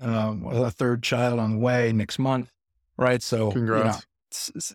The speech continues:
Speaker 1: thank you. Thank you. So I was going for the congrats.
Speaker 2: <laughs>
Speaker 1: So, like, stepping, you know, stepping away from that or starting a new venture to where you're starting from scratch, risk, right? Risk, but is it justified?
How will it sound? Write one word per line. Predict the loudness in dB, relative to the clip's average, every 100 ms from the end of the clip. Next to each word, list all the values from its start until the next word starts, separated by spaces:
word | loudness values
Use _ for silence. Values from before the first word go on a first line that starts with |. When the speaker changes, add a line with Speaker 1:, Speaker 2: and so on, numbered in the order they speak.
| -2
Speaker 1:
thank | 0 2 0
you. | 0
Thank | -2 0
you. | -2 -2
So | -4 0
I | 0
was | 0
going | 0 0 2
for | -2
the |
congrats. | -2 -2 -2 0 0 2 0
Speaker 2:
<laughs> | 0 0
Speaker 1:
So, | 2 4
like, | 2 -2 _ -10
stepping, | 0 0 2 2 0 -2
you | 0
know, | 2
stepping | 2 2 4
away | 4
from | 4 4
that | 6 4
or | 4
starting | 2 2 4 4
a |
new | 4 4
venture | 2 2 2 2 2
to | 2
where | 2 2 0
you're | 0 -2
starting | 0 0 0
from | -2
scratch, | -2 2 2 2 -2 -12 _ _ _ -6
risk, | -4 -2 -6 _ _ -4
right? | -4 -2 0
Risk, | 0 -2 _
but | -2 -2 _ _ _ -2
is | 0
it | 2
justified? | 2 2 0 -2 -2